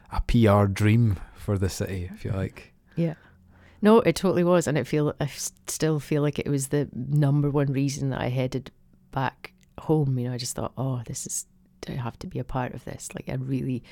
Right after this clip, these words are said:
Speaker 2: can't miss this." Um, and it was, it was a, s-, just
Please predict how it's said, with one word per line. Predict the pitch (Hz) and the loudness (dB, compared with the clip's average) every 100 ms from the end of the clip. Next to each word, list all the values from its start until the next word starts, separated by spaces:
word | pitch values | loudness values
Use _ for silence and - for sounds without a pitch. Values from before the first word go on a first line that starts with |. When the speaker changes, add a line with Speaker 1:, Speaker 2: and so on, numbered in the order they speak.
| - - - - | -20 -20 -20 -14
Speaker 2:
can't | - 131 127 - _ _ - _ _ _ | -4 -2 -2 -6 _ _ -20 _ _ _
miss | 143 139 - | 2 4 2
this." | - 139 131 - - - | 0 -4 -4 -6 -10 -8
Um, | 143 139 135 135 131 - - - - _ - _ 147 | -2 0 0 0 -2 -8 -20 -20 -20 _ -20 _ 2
and | 160 | 2
it | - | 4
was, | 185 208 196 | 6 6 6
it | - | 2
was | 160 - | -2 -2
a, | 151 - | -4 -6
s-, | - - - - - | -6 -4 -4 -4 -4
just | 180 - - | -2 -2 -4